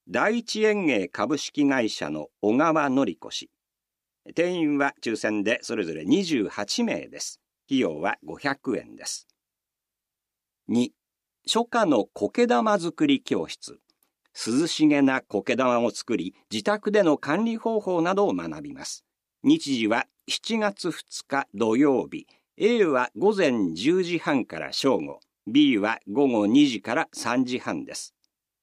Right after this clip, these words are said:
定員は抽選でそれぞれ十八名です。費用は千五百円です。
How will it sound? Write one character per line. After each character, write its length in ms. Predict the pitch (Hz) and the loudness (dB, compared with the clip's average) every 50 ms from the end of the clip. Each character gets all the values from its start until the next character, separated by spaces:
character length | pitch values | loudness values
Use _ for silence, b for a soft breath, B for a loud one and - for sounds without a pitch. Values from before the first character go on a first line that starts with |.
| _ _ _ _ _ - - - | _ _ _ _ _ -16 -4 -2
定 220 | 170 190 196 196 | 0 0 0 0
員 220 | 190 180 170 160 | -2 -2 -2 0
は 160 | 147 156 139 - | 0 0 -2 -2
抽 160 | - 131 120 113 | -4 -4 -4 -2
選 280 | - 123 117 113 107 | -2 -2 -2 -2 -2
で 140 | 113 139 - - | -2 -4 -4 -4
そ 140 | - 120 117 | -6 -2 -2
れ 100 | 113 90 | -2 -2
ぞ 100 | 87 92 | -2 -2
れ 160 | 104 95 76 | -2 -4 -4
十 320 | 78 87 113 151 190 190 180 | -4 -2 0 0 0 0 -2
八 340 | - 160 156 - - 165 | -4 -8 -8 -4 0 0
名 260 | 135 71 62 57 57 - | 0 0 -2 -10 -18 -18
で 120 | - - | -14 -14
す。 200 | - - - _ _ _ _ - | -14 -14 -14 _ _ _ _ -8
費 120 | 208 226 | -2 0
用 260 | 208 190 143 101 90 | 2 2 2 0 0
は 180 | 95 113 - _ _ | 0 -2 -2 _ _
千 400 | - - - 139 147 151 147 139 | -10 -4 -2 0 0 2 0 0
五 160 | 104 104 104 104 | 0 0 -2 -2
百 320 | 135 131 - - 127 92 | -4 -8 -8 -6 -6 -6
円 160 | 67 58 - | -6 -8 -10
で 100 | - - | -14 -12
す。 200 | - - - _ | -12 -12 -14 _